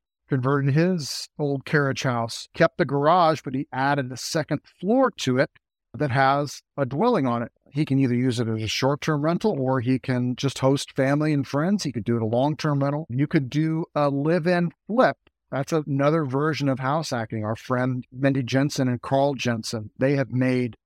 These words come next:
so much of their wealth from, uh, live-in flips and things like that.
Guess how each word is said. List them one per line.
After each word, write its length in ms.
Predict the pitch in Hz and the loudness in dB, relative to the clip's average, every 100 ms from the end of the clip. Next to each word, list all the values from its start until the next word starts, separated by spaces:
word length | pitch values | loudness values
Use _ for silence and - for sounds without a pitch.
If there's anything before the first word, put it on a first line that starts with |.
| _ | _
so 420 | - - 165 180 | -14 -4 0 2
much 280 | 180 156 - | 4 2 0
of 120 | 131 | -4
their 160 | 139 131 | -2 -2
wealth 560 | 117 131 147 117 - - | -2 -2 -2 -2 -8 -8
from, 440 | 120 113 113 113 _ _ _ _ | -6 -4 -6 -8 _ _ _ _
uh, 300 | 117 107 104 127 | -8 -6 -6 -6
live-in 480 | 120 135 127 120 | 0 2 2 0
flips 460 | 120 143 135 - - | 0 0 0 -2 -10
and 120 | 104 | -6
things 220 | 117 107 | -4 -2
like 160 | 113 101 135 | -4 -4 -2
that. 200 | 131 | -2